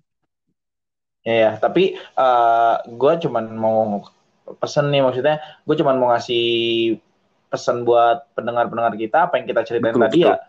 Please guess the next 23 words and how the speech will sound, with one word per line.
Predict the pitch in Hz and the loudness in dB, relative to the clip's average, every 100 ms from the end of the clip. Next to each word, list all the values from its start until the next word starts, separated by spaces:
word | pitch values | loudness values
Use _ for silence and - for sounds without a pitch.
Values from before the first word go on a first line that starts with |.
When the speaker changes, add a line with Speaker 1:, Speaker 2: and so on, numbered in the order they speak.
| _ _ _ - | _ _ _ -20
Speaker 1:
maksudnya | 117 165 165 - | -6 -4 -4 -4
tidak | 127 120 | 0 0
untuk | 123 123 | -2 -6
ditiru | 127 143 175 156 | -4 -2 0 0
gitu, | 143 139 120 113 | 0 -2 -2 -4
maksudnya, | 113 151 170 160 - - _ - | -4 0 0 0 -6 -20 _ -2
eh, | 120 120 120 120 120 120 117 - | 2 4 4 4 4 4 2 2
ya | 120 117 | 0 2
lu | 120 156 | 2 2
kalau | 143 120 117 | 2 2 -2
misal, | 113 113 107 - | -8 -8 -8 -2
ya | 123 | 0
lu | 127 180 131 | 2 2 0
nggak | 120 | 0
apa-apa | 123 139 151 139 | 0 0 0 0
kalau | 123 120 | -2 -2
mau | 120 117 | -6 -6
niru, | 123 156 | -2 0
asalkan | - - 107 104 139 135 | 0 -2 -4 -2 -2 -2
lu | 147 139 | -4 -4
juga | 120 117 | -6 -6
tidak, | 110 110 104 - _ _ | -6 -4 -4 -6 _ _
tidak, | 127 117 110 - | -2 0 0 -2